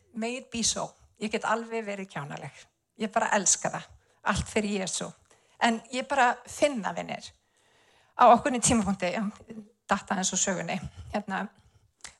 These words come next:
þá varð, þá, þá varð opinberun í mínu lífi gagnvart þessu. Ég var bara orðin reið, ég var bara farin að finna til í líkamanum. Það er það sem að reiði og ófyrirgefning getur gert. Hún bara, þetta er eins og krabbamein í,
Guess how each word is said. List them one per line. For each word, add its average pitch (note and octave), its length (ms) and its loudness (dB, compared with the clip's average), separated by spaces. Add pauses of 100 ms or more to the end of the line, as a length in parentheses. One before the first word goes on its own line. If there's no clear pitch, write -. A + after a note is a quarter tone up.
þá A#3+ 140 2
varð, C4 220 8 (120)
þá, - 160 2 (220)
þá - 60 -4 (100)
varð A#3+ 200 0 (240)
opinberun F#3+ 440 -2
í F3+ 80 -8
mínu F#3 200 -6
lífi F#3+ 220 -6
gagnvart - 340 0
þessu. - 160 -4 (880)
Ég A3+ 100 2
var G#3+ 100 4
bara F#3+ 180 2
orðin E3 180 -6
reið, C4 440 0 (400)
ég G3+ 140 -2
var F#3+ 140 0
bara F3+ 160 -2
farin F3+ 200 -2
að E3+ 100 -10
finna A3+ 260 0
til F3 180 -8
í F3+ 60 -6
líkamanum. A#3 640 -6
Það A#3 180 4
er A3+ 60 -4
það A#3 120 0
sem G#3 140 -2
að A3 60 -2
reiði G3 340 -4
og G3 80 -2
ófyrirgefning F#3 500 -10
getur G3 220 -8
gert. - 400 -12
Hún G3+ 160 -6
bara, G3 160 4 (140)
þetta G3+ 240 -6
er G3+ 80 -2
eins G3+ 120 2
og G#3 80 -8
krabbamein F3+ 540 -4
í, - 20 -20